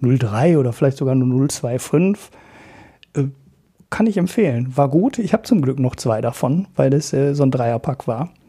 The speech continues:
Und da sind noch, äh, drei andere drin. Das nehme ich dann vielleicht mal. Also noch sind zweimal drei Flaschen in dem Sechserpack drin gewesen. Nächste Woche nehme ich dann mal das andere. Stell mal das andere vor.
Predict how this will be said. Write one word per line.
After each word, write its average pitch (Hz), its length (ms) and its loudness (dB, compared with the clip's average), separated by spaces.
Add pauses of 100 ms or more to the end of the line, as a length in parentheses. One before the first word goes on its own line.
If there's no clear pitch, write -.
(240)
Und - 160 0
da 131 100 4
sind 127 200 0
noch, 143 260 0
äh, 127 500 -6 (220)
drei 127 260 2
andere 120 400 2
drin. 107 320 -2
Das 135 240 -8
nehme 135 300 -2
ich - 80 -10
dann 135 180 -4
vielleicht 131 400 -8
mal. 131 220 -6
Also 110 240 -2
noch 123 240 -8 (320)
sind 127 200 0 (140)
zweimal 131 460 2
drei 120 240 0
Flaschen 117 440 -4
in 123 160 -4
dem 107 140 -4
Sechserpack - 500 -6
drin 113 220 -4
gewesen. 120 480 -6 (560)
Nächste 127 240 0
Woche 123 160 0
nehme 117 140 2
ich 135 100 -2
dann 120 140 0
mal 123 100 0
das 135 160 -2
andere. 101 460 -4 (460)
Stell 110 220 0
mal 113 140 0
das 120 160 -4
andere 101 300 -4
vor. 104 320 -10